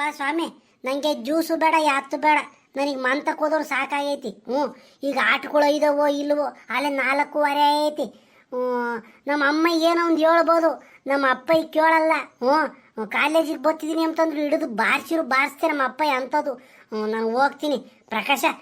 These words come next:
ಬೇಕಾದ್ರೆ ಇನ್ನೊಂದಿನ ಜ್ಯೂಸ್ ಕುಡಿಯೋಣ, ನಾನು ಹೋಗ್ತೀನಿ ಕಣ ಇವಾಗ. ಏ ಪ್ರಕಾಶ, ಬಿಡು ಹೋಗ್ಲಿ ಅವಳು, ಪಾಪ ಅವ್ರ ಅಪ್ಪ ಅಮ್ಮ ಬೈತಾರಂತೆ, ಹೋದ್ರೋಗ್ಲಿ ಬಿಡು ಅವಳು.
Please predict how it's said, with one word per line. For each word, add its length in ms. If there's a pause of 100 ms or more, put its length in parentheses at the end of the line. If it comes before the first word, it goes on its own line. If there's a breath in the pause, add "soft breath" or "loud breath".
(180 loud breath)
ಬೇಕಾದ್ರೆ 280
ಇನ್ನೊಂದಿನ 460
ಜ್ಯೂಸ್ 280
ಕುಡಿಯೋಣ, 320 (320 loud breath)
ನಾನು 140
ಹೋಗ್ತೀನಿ 440
ಕಣ 140
ಇವಾಗ. 260 (920)
ಏ 120
ಪ್ರಕಾಶ, 460 (460 soft breath)
ಬಿಡು 280
ಹೋಗ್ಲಿ 380
ಅವಳು, 440 (180 loud breath)
ಪಾಪ 180
ಅವ್ರ 180
ಅಪ್ಪ 240
ಅಮ್ಮ 180
ಬೈತಾರಂತೆ, 720 (280 loud breath)
ಹೋದ್ರೋಗ್ಲಿ 460
ಬಿಡು 140
ಅವಳು. 480